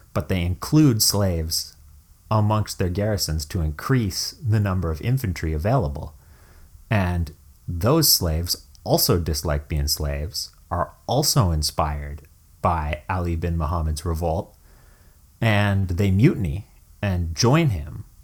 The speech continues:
And in addition to giving him a small number of trained troops right away, more importantly, they start training the slaves who have already joined up with his revolt,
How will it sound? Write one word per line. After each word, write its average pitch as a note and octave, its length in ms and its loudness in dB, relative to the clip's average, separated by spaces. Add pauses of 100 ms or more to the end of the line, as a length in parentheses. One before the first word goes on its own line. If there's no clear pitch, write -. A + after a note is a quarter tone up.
(540)
And F#2+ 600 2
in G2 140 2
addition G#2+ 540 2
to F#2+ 80 -2
giving F#2+ 340 2
him F2+ 160 0
a D2 80 0
small A#2 340 0
number G2+ 360 2
of - 220 -6
trained G#2 420 -2
troops - 640 -4
right F2 300 0
away, G2+ 680 -2 (440)
more A2 260 0
importantly, F2 800 -2 (720)
they A2+ 240 -2
start - 480 -4
training C3 760 2 (760)
the F#2 180 0
slaves A2 1000 -2
who F#2+ 100 -2
have E2 160 -4 (180)
already G#2 600 0 (100)
joined G2+ 360 0
up C3 200 0
with F2+ 160 -2
his E2+ 140 -4
revolt, F2 460 0